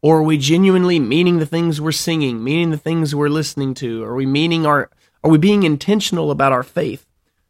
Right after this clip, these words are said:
So when I hear that, that's what I hear. You have the reputation of being alive, but you are dead. And 'cause I think Jesus is talking about spiritual, 'cause obviously physically they're alive. So he's talking about their spiritual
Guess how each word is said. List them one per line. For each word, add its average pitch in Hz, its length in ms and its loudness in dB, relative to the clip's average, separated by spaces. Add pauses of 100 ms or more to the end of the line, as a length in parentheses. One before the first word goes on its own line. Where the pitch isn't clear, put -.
(140)
So 170 160 4
when 160 120 6
I 160 100 4
hear 226 180 6
that, 170 140 2
that's 185 200 2
what 165 140 4
I 139 120 6
hear. 135 300 -2 (880)
You 139 100 4
have 139 100 4
the 127 80 0
reputation 165 600 0
of 147 120 0
being 151 280 4
alive, 139 340 2
but - 140 -6
you 131 100 -2
are 123 60 -4
dead. 120 480 -8
And 135 160 -6
'cause 151 160 -4
I 147 140 -4
think 156 200 -6
Jesus 160 240 -2
is 151 80 -12
talking 143 240 -4
about 127 180 -12
spiritual, 165 520 -8
'cause - 120 -8
obviously 277 280 -2
physically 160 420 0
they're 120 160 -4
alive. 113 540 -4 (560)
So 156 140 -2
he's 147 100 0
talking 233 180 0
about 180 220 -4
their 113 100 -12
spiritual 170 800 2